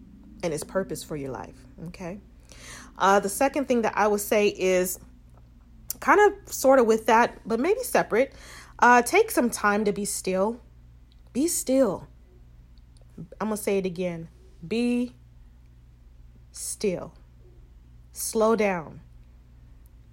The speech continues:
Everything doesn't have to be, like, rush, rush, rush, stress, stress, stress, push, push, push. I gotta know now. I gotta know now. I gotta, I gotta have the, I gotta have all the answers, like, right now. Like, right now, I need every answer.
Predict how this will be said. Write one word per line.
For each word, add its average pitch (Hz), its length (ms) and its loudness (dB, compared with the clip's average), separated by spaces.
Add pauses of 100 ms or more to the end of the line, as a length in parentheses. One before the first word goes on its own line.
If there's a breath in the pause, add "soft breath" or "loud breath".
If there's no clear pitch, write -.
(180)
Everything 254 440 2
doesn't 220 260 0
have 202 280 -4
to 233 80 -6
be, 208 120 -4
like, 190 220 -2
rush, 262 260 2
rush, 220 240 0
rush, 190 200 -2
stress, 262 220 0
stress, 220 280 -2
stress, 190 260 -2
push, 277 300 0
push, 233 260 2
push. 208 260 0
I 233 140 4
gotta 254 160 4
know 247 140 2
now. 214 240 2
I 226 100 4
gotta 233 160 2
know 226 160 0
now. 208 180 0
I 226 100 2
gotta, 226 280 0
I 226 80 4
gotta 277 140 8
have 269 160 6
the, 254 200 8
I 262 100 6
gotta 262 160 6
have 247 120 -2
all 262 160 4
the 262 80 2
answers, 254 240 0
like, 180 140 -2
right 190 180 4
now. 151 160 -2
Like, 151 180 -4
right 233 200 6
now, 233 160 2
I 220 140 2
need 208 160 -2
every 226 260 0
answer. 185 420 -2